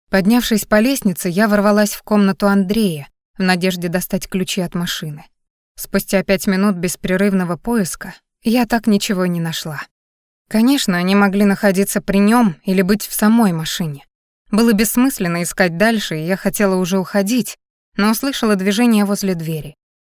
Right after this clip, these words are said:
Лишь в последнюю секунду я успела шмыгнуть под кровать и буквально остановить свое дыхание. «Приму душ», раздался голос Андрея.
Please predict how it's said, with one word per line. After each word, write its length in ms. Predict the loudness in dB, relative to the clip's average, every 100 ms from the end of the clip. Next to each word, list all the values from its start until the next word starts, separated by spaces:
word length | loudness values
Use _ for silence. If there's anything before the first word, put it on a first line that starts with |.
| _ -2
Лишь 260 | 0 0
в 80 | -4
последнюю 580 | -4 -4 -2 0 0 0
секунду 600 | -2 -6 -4 -4 -2 -4
я 160 | -4
успела 380 | -4 -4 -4 -4
шмыгнуть 560 | -2 -4 -2 -2 -4 -6
под 140 | -10
кровать 420 | -4 -2 -2 -4 -10 _ _ _
и 80 | -4
буквально 460 | -4 -2 0 2 0
остановить 580 | 0 0 2 2 -2
свое 260 | -4 -4 -4
дыхание. 600 | -4 -6 -8 -8 -14 -20 _ _ _ _ _
«Приму 320 | -2 2 2
душ», 360 | 0 -2 -2 -8 _ _ _ _
раздался 480 | -4 -2 0 -2 -4
голос 300 | -4 -4 -4
Андрея. 480 | -4 -4 -6 -8 -12